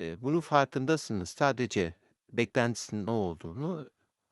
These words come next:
ve karşı tarafın başka birileriyle görüştüğünden şüpheleniyor olabilirsiniz. Hmm. Galiba bu kişiyle,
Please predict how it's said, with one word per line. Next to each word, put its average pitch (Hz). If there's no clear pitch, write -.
ve 139
karşı 143
tarafın 147
başka 135
birileriyle 131
görüştüğünden 110
şüpheleniyor 113
olabilirsiniz. 120
Hmm. 90
Galiba 147
bu 143
kişiyle, 135